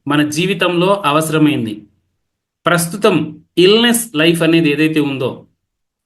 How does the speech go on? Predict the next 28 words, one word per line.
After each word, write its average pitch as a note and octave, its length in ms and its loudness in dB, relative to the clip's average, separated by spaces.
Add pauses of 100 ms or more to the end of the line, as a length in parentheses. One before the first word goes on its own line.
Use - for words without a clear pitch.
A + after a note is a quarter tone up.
(140)
ఇల్‌నెస్ G#3 420 2
మైండ్‌సెట్ F3 580 0
ఏదైతే D3+ 320 2
ఉందో, C3 440 -6 (500)
especially E3+ 540 -2
మన D3+ 120 0
భారత E3 400 -2
ఉపఖండంలో D#3+ 840 0 (480)
వెల్‌నెస్ E3+ 480 0
మైండ్‌సెట్ E3+ 420 0
కంటే D#3 300 0
ఎక్కువగా D#3 560 -2
ఇల్‌నెస్ F3 400 2
మైండ్‌సెట్ C#3 440 -4
అనేది C3 220 -6
ఉంటుంది. B2 520 -6 (640)
So, - 160 2 (260)
ఇల్-, F3+ 260 0 (100)
ఇల్‌నెస్ A3+ 300 2
అనేది G3 320 0
ఏంది, F3+ 180 0
వెల్‌నెస్ E3 460 2
అనేది D3 260 2
ఏంది C#3+ 140 -6
ఒకసారి D3 440 -4
చూసుకుంటే, D#3+ 720 -4
ఇల్‌నెస్ G3+ 440 2
అంటే E3+ 500 -2